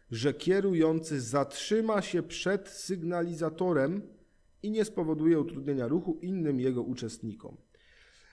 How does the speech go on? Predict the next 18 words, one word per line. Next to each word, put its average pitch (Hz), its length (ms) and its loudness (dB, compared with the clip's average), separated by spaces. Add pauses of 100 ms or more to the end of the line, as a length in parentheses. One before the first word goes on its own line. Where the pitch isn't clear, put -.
(140)
E, 123 260 0
czyli 165 500 0
strzałka 220 560 0
warunkowa, 160 600 2
tak 117 200 -6
zwana, 113 340 -2
sygnalizator 139 680 -4
S 123 160 -4
dwa, 135 200 0
to 208 160 0
jest 202 240 0
takie 185 380 -2
połączenie 170 840 2
zielonego 151 460 2
światła 135 500 -2
i 196 160 -8
znaku 151 340 -2
stop. - 400 -8